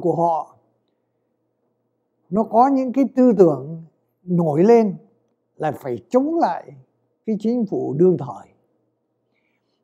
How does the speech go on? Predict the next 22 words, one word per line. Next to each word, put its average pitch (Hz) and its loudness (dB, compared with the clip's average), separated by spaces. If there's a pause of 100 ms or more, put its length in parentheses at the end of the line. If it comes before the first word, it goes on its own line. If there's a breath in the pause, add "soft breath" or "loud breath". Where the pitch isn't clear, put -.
Thành 175 -2
ra 220 -2 (160)
đấy 233 2
là 302 -2
một 160 -6
cái 262 0
hiện 185 0
tượng 185 0
xã - -10
hội 220 -2 (1300)
mà 160 -6
tôi 214 6
đã 208 2
nhận 190 0
thấy 254 -4 (440)
không 247 0
phải 160 2
là 170 2
riêng 233 0
chỉ 160 0
Hoa 175 0 (100)
Kỳ 143 -2